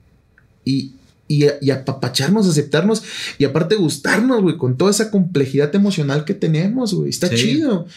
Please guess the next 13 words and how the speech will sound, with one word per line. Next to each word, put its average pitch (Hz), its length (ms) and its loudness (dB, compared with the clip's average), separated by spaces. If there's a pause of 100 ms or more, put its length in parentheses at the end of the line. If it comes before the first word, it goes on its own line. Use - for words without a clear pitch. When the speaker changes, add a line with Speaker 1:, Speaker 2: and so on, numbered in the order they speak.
(140)
Speaker 1:
está 156 280 -2
chido 247 260 0
sentirse 180 480 0
bajo. 127 400 -2 (500)
Speaker 2:
Mm. 107 100 -2
Speaker 1:
Es, - 200 -4
la 147 120 2
neta 165 220 0
está 277 180 -2
chido, 214 300 2
güey, 165 140 2
no 123 100 2
siempre, 117 540 0